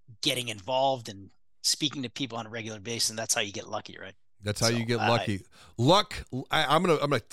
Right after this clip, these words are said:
Speaker 2: cap this off here. Luck comes from continuous learning, 'cause you're continuously
Speaker 1: There you go.
Speaker 2: learning about yourself and, and the world around you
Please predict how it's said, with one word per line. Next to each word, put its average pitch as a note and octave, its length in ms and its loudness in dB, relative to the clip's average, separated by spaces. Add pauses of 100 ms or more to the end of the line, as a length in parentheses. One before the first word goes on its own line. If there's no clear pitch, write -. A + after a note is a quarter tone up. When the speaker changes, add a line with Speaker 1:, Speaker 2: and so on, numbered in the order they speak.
(120)
Speaker 2:
cap D3 260 2
this B2 140 -4
off A#2+ 240 2
here. F2 280 -4
Luck A#2+ 580 0
comes B2 380 -2
from A2+ 160 -6
continuous A#2 760 -2 (180)
learning, F#2+ 500 -2 (460)
'cause G2 140 -2
you're G2 80 -4
continuously A2+ 500 -2
Speaker 1:
There A#2 80 0
you G#2+ 40 -2
go. G#2+ 60 0
Speaker 2:
learning G#2+ 160 -2
about G2 220 -2
yourself A#2 460 0
and, G2 240 -2
and F#2 120 -4
the F#2+ 60 0
world G2+ 300 0
around G2 560 -2
you E2 300 -6